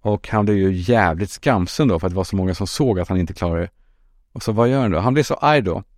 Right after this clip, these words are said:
så han drar sitt enorma svärd och svingar den och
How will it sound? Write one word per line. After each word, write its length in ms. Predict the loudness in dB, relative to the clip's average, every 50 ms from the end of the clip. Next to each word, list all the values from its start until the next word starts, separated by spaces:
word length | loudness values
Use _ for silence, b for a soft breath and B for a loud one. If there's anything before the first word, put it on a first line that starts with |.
| _ _ _ _ _ -12
så 140 | -4 -2 0
han 120 | 0 2
drar 300 | 2 2 2 2 2 0
sitt 360 | 0 -2 -4 -6 -6 -10 -20 -20 _ _ _ _ _
enorma 640 | 0 2 2 4 4 4 4 2 2 2 2 0 -2
svärd 440 | -2 -2 0 0 0 0 -2 -6 -10 _ _ _ _ _
och 140 | -12 -10 -10
svingar 540 | -8 -8 -4 0 2 2 4 4 2 2 2
den 160 | 0 0 -2 -4 _
och 200 | -8 -6 -6